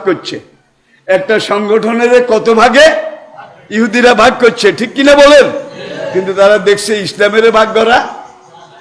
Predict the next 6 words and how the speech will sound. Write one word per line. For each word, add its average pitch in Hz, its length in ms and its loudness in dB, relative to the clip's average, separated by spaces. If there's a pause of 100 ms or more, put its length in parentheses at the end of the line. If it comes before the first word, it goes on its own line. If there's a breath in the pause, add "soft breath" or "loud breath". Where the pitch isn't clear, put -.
(300)
সম্ভব 233 320 0
হয় 254 200 6
না। 196 220 -2 (920)
আর 175 180 2
হে 190 100 4
তারা 208 560 2